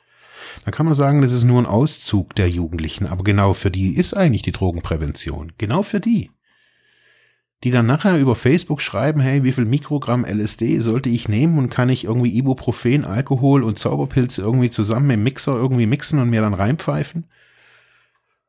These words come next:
Das fragen die. Das, das sind, keine Ahnung, unter achtzehnjährige Leute dabei, das sind vielleicht grad achtzehnjährige Leute dabei.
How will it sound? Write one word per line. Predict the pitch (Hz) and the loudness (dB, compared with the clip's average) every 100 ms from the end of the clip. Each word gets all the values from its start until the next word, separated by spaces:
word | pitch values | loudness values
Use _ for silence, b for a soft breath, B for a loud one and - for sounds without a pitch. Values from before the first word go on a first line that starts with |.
| _ _ _ _ _ _ - | _ _ _ _ _ _ -6
Das | 120 | -4
fragen | - 123 147 160 | -2 -2 2 4
die. | 87 | 4
Das, | 85 - | 0 0
das | 110 90 107 | -2 0 0
sind, | 131 131 - - - - - - | 2 0 -4 -10 -10 -14 -14 -2
keine | 139 135 131 | 2 2 2
Ahnung, | 143 110 | 2 2
unter | 117 139 - | 0 0 0
achtzehnjährige | 135 - 135 120 120 110 | -2 0 2 2 2 2
Leute | 101 127 120 | 2 2 0
dabei, | 110 107 110 | 0 0 0
das | 104 - | -2 -2
sind | 113 113 - | 0 -2 -6
vielleicht | - - 98 - | -8 -4 -4 -4
grad | 104 104 - | -4 -4 -4
achtzehnjährige | 110 - 110 101 101 101 | -8 -4 -2 0 0 0
Leute | 95 98 101 | 0 -2 -2
dabei. | 98 98 101 | -2 -2 -4